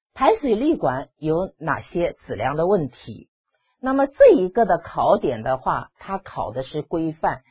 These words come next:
也考你一个分析的能力。图上排水立管直接给出了你什么？看一下，这是我们建筑物的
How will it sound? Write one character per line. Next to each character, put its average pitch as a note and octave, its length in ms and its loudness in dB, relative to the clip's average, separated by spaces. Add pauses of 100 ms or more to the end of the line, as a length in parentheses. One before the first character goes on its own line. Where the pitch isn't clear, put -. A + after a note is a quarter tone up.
(120)
也 D3+ 240 0
考 C3 320 -4
你 C3+ 380 -4
一 A#2+ 60 -8
个 - 280 0 (140)
分 F3+ 180 0
析 - 160 -10
的 A#2 140 -4
能 A#2 280 -10
力。 G#3 200 -6 (880)
图 A#3 240 0
上 - 280 0 (840)
排 A3 220 2
水 F#3+ 180 0
立 G#3 200 -2
管 E3+ 300 0 (540)
直 C#4+ 140 2
接 D#4 140 0
给 E3 220 -6
出 A3 160 -6
了 G#3+ 120 2
你 D#3 200 -4
什 D3+ 160 -8
么？ G2 180 -10 (960)
看 F3 240 -4
一 - 20 -8
下， D3+ 160 -2
这 A#3 160 -2
是 A#3 100 -6
我 C#3 200 2
们 D3+ 340 0 (2500)
建 B3 240 6
筑 G#3 180 4
物 A3 140 4
的 D3 260 0